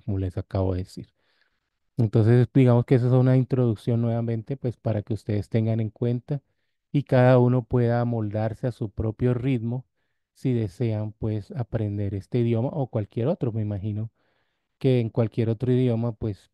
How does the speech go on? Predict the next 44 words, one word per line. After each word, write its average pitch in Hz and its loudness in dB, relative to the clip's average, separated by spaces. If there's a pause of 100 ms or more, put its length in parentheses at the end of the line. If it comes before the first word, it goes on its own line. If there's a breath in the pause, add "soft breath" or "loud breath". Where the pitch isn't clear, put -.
pasará 104 -4
lo 104 -2
mismo. 110 -2
De 101 -4
hecho, 104 -6
ya 104 -2
yo 101 -4
he 101 -4
estado 104 -4
en, 110 -6
hace 113 -4
unos 113 -4
años 113 -2
acá, 110 -6 (580)
yo 123 2
he - 2
estado 113 0
como 120 0
intentando 104 -4
aprender 107 -4
otros 104 -6
idiomas 127 0 (640)
y, 117 -4
y 110 -6
sí, 196 -4
me 214 2
ha 151 0
pasado 151 0
exactamente 143 -4
lo 131 -4
mismo 127 -6
que 127 -10
me 117 -6
pasó 104 -6
cuando 110 -4
empe-, 101 -4
cuando 107 -2
empecé 101 -4
a 98 -2
aprender 107 -4
el 113 -2
inglés 101 -6
por 113 -4
allá, 95 -6